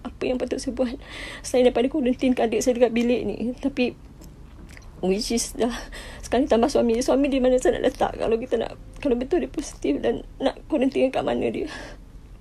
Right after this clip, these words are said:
I'm doing my very best dia. Anak-anak saya semua, dan anak-anak dia,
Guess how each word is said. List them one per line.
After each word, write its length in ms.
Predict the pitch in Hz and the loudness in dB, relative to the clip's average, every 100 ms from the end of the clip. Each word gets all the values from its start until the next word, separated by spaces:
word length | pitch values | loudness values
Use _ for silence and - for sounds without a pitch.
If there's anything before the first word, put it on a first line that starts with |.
| - - - - - - - - - - - - - - - - - - - - - - - - | -20 -20 -18 -18 -18 -20 -18 -16 -14 -14 -16 -18 -18 -18 -16 -16 -18 -18 -18 -16 -16 -16 -16 -8
I'm 160 | 247 247 | -4 -2
doing 200 | 214 269 | 2 6
my 120 | 269 | 6
very 200 | 262 262 | 4 0
best 320 | 247 - 247 | 0 -4 -2
dia. 120 | 254 254 | -2 0
Anak-anak 360 | 254 - - - | 0 -2 -2 -2
saya 120 | 277 | -2
semua, 440 | - 233 254 247 - | -2 0 0 0 -4
dan 240 | - - | -4 0
anak-anak 200 | 220 226 | 2 2
dia, 160 | 226 247 | 0 0